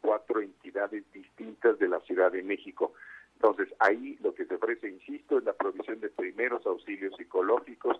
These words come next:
y también la guía jurídica, Paco, que muchas veces, eh, es, eh, se suscita, se registra en muchas situaciones que enfrentan los jóvenes.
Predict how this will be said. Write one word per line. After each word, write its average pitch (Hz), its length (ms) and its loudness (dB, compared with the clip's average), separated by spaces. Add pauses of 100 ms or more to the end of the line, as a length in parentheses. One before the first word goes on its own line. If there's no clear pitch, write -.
y - 40 -16
también 131 380 -8
la 143 100 -6
guía 135 220 -6
jurídica, 117 560 -4
Paco, 117 360 2
que - 80 -4
muchas 113 440 -2
veces, 107 340 -4 (560)
eh, 95 380 0
es, 110 60 -4 (540)
eh, 92 280 -2 (180)
se - 100 -2
suscita, - 520 -8
se - 120 -4
registra 92 640 0 (240)
en - 140 -6
muchas - 240 0
situaciones 107 500 0
que 98 120 -6
enfrentan 95 440 -4
los 90 120 -12
jóvenes. 92 420 2